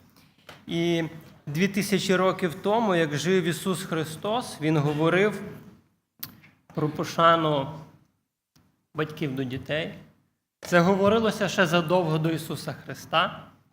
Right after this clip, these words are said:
і воно є актуально сьогодні. Це те, що нам Бог відкрив. Це те, що для нас відкрито. І нам сьогодні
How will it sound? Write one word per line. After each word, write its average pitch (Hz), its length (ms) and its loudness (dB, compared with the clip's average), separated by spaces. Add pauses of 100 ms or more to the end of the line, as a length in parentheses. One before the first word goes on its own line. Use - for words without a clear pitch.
(220)
і 151 60 -2
воно 165 240 4
є 165 140 4
актуально 151 460 2
сьогодні. 127 580 -6 (1300)
Це 190 140 2
те, 247 220 4
що - 180 2
нам 214 280 6
Бог 208 260 0
відкрив. 160 760 -2 (380)
Це - 140 -4
те, 214 260 2
що 196 200 0
для 160 180 2
нас 196 340 4
відкрито. 165 680 -4 (1900)
І 165 120 0
нам 156 220 4
сьогодні 156 600 -2